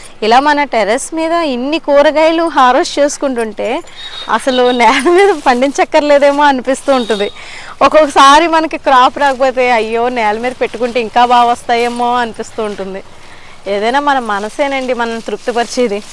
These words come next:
కొంచెం ఎక్కువ కాస్తే సరిపోతుందిలే అనుకుంటాము, తక్కువ కాస్తే అయ్యో, నేల మీద కాస్తే బాగుండు కదా అనుకుంటాము, పెంచుకుంటే బాగుంటుంది కదా నేల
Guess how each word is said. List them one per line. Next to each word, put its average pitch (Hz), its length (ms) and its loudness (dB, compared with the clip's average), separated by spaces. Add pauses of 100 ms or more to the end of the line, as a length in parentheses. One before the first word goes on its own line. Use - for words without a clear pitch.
(460)
కొంచెం 233 200 -4
ఎక్కువ 254 240 -2
కాస్తే 262 440 0
సరిపోతుందిలే 240 680 0
అనుకుంటాము, 226 640 -4 (100)
తక్కువ 247 240 -2
కాస్తే 233 400 0 (580)
అయ్యో, 233 340 0
నేల 220 220 0
మీద 233 260 -2
కాస్తే 220 280 -2
బాగుండు 214 380 0
కదా 202 160 -2
అనుకుంటాము, 196 640 -6 (1080)
పెంచుకుంటే 240 440 -2
బాగుంటుంది 226 360 -2
కదా 214 200 2
నేల 214 260 -2